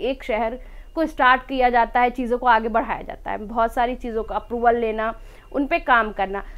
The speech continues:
तो basically मेरे कहने का मतलब ये है कि जैसे हमारे पास अपडेट आती है वो हम आप तक पहुंचाते हैं और अधिकारी लेवल पे,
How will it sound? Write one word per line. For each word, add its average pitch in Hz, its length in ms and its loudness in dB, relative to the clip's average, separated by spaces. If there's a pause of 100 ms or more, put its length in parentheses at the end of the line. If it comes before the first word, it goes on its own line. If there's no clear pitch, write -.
(100)
तो 269 60 -2
basically 302 440 -2
मेरे 294 240 4
कहने 311 300 2
का 320 120 0
मतलब 294 400 -2
ये 262 160 0
है 311 180 4
कि 339 320 -4
जैसे 247 540 2
हमारे 320 280 4
पास 320 280 0
अपडेट 247 360 -2
आती 247 320 0
है 277 120 2
वो 254 120 -2
हम 269 240 0
आप 240 220 -2
तक 294 160 -4
पहुंचाते 233 540 0
हैं 277 220 -6 (320)
और 302 100 4
अधिकारी 285 580 2
लेवल 277 340 4
पे, 262 360 4